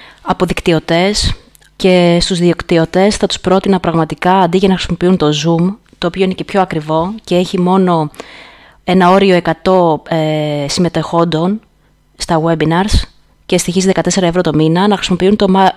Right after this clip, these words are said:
My Automated Webinar. Είναι πολύ πιο αποδοτικό και πολύ πιο επαγγελματικό. Το O G I Webinar είναι ένα άλλο πολύ σημαντικό internet marketing tool, ε,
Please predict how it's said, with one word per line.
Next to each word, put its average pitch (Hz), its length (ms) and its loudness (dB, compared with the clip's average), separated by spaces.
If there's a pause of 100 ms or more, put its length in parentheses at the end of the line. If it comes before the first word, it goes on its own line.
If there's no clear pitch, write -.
(140)
My 190 240 2
Automated 185 520 0
Webinar. 147 400 -2 (320)
Είναι 190 180 0
πολύ 190 160 0
πιο 202 200 2
αποδοτικό 170 760 2
και 196 140 0
πολύ 185 240 -2
πιο - 180 0
επαγγελματικό. 175 840 -2 (1500)
Το 202 160 6
O 202 140 4
G - 20 2
I 202 200 6
Webinar 196 440 4
είναι 208 160 4
ένα 190 180 4
άλλο 185 180 4
πολύ 175 240 0
σημαντικό 175 540 0
internet 175 240 0 (120)
marketing 170 380 -2
tool, 208 360 2
ε, 165 400 2